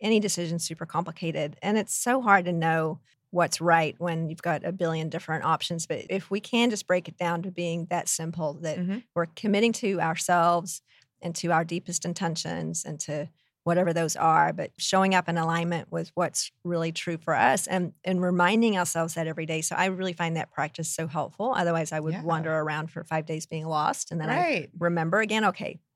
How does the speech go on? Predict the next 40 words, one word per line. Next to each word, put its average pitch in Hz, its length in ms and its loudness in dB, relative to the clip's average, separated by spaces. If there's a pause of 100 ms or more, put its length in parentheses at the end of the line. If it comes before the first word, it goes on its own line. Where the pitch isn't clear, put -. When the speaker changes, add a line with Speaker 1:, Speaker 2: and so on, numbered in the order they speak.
Speaker 1:
this 185 200 -4
is 175 100 -4
what 180 140 2
I'm 185 100 2
doing." 170 380 0
And 214 100 6
you 330 80 2
can 277 240 -4
feel 262 240 0
free 220 220 2
to 208 80 -4
do 196 180 0
that. 185 320 4
You 185 140 -4
can 185 180 -2
get 180 180 0
lost 175 300 4
for 180 80 -4
a 175 60 -4
few 180 120 -6
days 170 220 2
and 170 100 -2
come 180 200 -2
back. 170 320 0
You 160 80 -8
can 165 100 -4
always 165 240 -2
start 165 320 0
over. 165 380 0 (320)
You 190 100 -4
know, 165 120 -2
there's 185 180 -4
a 170 60 -4
chance 160 360 -4
to 170 100 -4
start 160 240 -2
over 165 280 0
in 160 80 -2
every 165 240 -6
moment, 190 480 -2